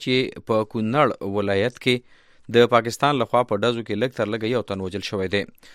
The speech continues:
د کونړ ولایت یو چارواکي وایس اف امریکا ته ویلي دي چې د پاکستان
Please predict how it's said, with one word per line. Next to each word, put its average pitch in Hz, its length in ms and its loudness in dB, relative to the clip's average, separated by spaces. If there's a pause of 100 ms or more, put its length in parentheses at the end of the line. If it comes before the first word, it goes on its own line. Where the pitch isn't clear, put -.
(540)
د 120 180 8
کونړ 143 260 2
ولایت 135 340 2
یو 131 160 -2
چارواکي 117 400 0
وایس 113 200 -4
اف 110 100 -8
امریکا 110 360 -4
ته 110 120 -6
ویلي 104 200 -4
دي 117 140 -6
چې 143 100 -8
د 117 100 -2
پاکستان 113 480 -4